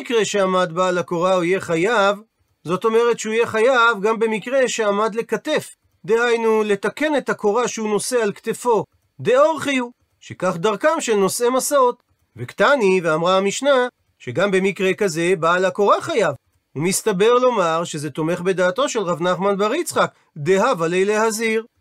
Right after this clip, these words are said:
שמוטלת על בעל הקורה שנושא הראשון את החובה להזהיר את מי שנוסע אחריו,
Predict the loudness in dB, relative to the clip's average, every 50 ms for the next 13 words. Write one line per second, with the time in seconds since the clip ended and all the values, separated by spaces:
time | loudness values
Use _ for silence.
0 | _ _ _ _ -8 -4 -4 -4 -2 -2 0 0 0 0 0 -2 -2 0 2 2
1 | 2 4 2 2 -2 0 -2 -2 0 0 0 0 0 -2 -2 -4 -2 -4 -2 -2
2 | -2 -2 0 -2 -2 -4 -4 -2 0 0 0 0 0 -2 -2 -2 -2 -2 0 0
3 | 0 0 -2 -4 _ _ _ _ _ _ -2 0 2 2 2 0 0 0 2 2
4 | 2 2 2 0 0 -2 -2 -2 0 0 0 0 0 -2 0 0 2 2 2 2
5 | 2 2 0 0 2 2 2 2 2 2 0